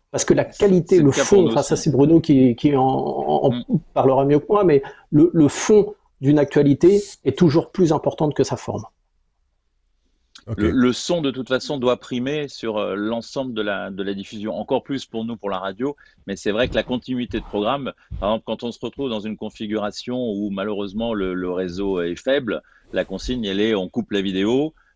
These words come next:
Speaker 2: Euh, à l'écr-, lors de l'écran, on baisse le, le, le bitrate du, du, du, du Scoopy. Le but étant évidemment que le, ce soit le moins perceptible possible pour l'auditeur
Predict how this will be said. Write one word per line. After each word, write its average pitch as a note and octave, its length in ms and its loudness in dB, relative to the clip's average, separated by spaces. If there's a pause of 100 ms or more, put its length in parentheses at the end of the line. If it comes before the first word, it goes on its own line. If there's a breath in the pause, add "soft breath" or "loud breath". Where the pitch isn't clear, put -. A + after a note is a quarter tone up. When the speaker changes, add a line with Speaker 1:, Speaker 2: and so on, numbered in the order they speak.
(120)
Speaker 2:
Euh, F#2+ 680 -2
à F#2+ 120 -4
l'écr-, A2 320 -6
lors A#2+ 160 -2
de A2 80 -4
l'écran, A2 500 -4
on F#2+ 160 -6
baisse A2 420 -4
le, F#2+ 340 -4
le, F#2+ 160 -6
le G2 240 -10
bitrate F#2+ 540 -8
du, F2 460 -12
du, F2 240 -12
du, F2+ 160 -12
du - 140 -14
Scoopy. C#3 480 -4 (300 soft breath)
Le E2+ 120 -2
but G#2+ 240 -2
étant F#2 240 -4
évidemment E2+ 460 -4
que G2+ 160 -6
le, E2+ 560 -4
ce G#2 160 -6
soit G#2 160 -2
le G2 60 -2
moins A2 180 2
perceptible F#2+ 880 -4 (120)
possible G#2+ 560 -2
pour F#2 320 -2
l'auditeur F2+ 580 -2